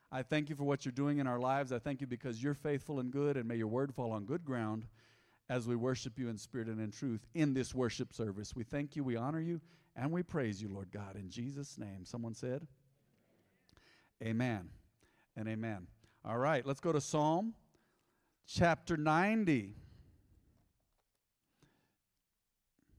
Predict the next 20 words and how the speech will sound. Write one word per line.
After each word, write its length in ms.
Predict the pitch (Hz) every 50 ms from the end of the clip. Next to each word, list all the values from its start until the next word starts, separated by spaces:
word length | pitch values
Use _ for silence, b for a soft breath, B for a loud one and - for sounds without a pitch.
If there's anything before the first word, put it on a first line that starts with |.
| - _ _ _ _ - - _ _ _ _ _ _ _ _ _ _ _ _
Psalm 460 | - - - 175 165 170 135 - 190
chapter 380 | 175 - 196 180 175 165 185 175
ninety, 460 | 165 175 185 208 240 247 220 180 156
verse 260 | 139 165 180 170 -
twelve. 540 | - - - 208 220 233 226 208 156 131 120
Let 100 | 127 139
me 80 | 151 151
give 160 | 151 165 160
you 60 | 165
a 20 |
chance 300 | 147 - - 160 151 143
to 80 | - 143
get 120 | 143 147
over 180 | 143 143 151 180
there 120 | 185 196 190
because, 280 | 156 123 123 123 113
once 200 | 123 127 127 131
again, 220 | 135 120 127 135 131
it's 160 | 120 117 -
not 200 | 123 120 117